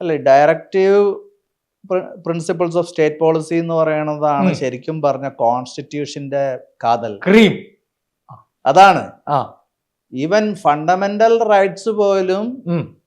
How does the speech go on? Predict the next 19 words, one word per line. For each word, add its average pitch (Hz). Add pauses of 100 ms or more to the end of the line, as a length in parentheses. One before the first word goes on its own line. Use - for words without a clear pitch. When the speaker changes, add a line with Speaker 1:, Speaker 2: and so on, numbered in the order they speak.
(160)
Speaker 1:
ആ, 170 (560)
അതിനെ, 170
അതിന്റെ 170
below 156
ആണ്. 107 (240)
Speaker 2:
ആ. 156 (960)
പക്ഷേ 160
Speaker 1:
അതായത്, 202
അതായത് 196 (160)
ഇവിടെ 190
എങ്ങനെ 220
ഒരു, 190
ആ, 151
സോ-, 160
സോഷ്യൽ 170 (420)
സാ-, -
സാമൂഹിക 165
ക്രമം, 139 (140)
Speaker 2:
ഉം. 151